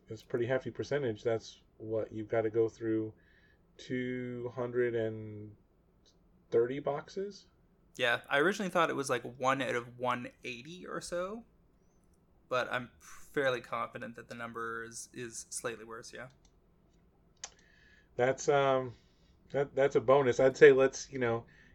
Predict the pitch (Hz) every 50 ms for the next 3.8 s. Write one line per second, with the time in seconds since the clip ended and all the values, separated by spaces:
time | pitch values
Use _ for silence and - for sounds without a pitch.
0 | - - - 139 135 139 131 - - 123 113 110 120 113 113 117 123 123 131 143
1 | 135 120 113 113 123 120 123 120 120 - - 120 107 107 107 - 110 107 104 -
2 | - - 104 95 95 104 98 92 98 95 98 98 - 110 - - - - _ _
3 | _ _ _ - - - 117 123 113 107 101 98 98 98 95 95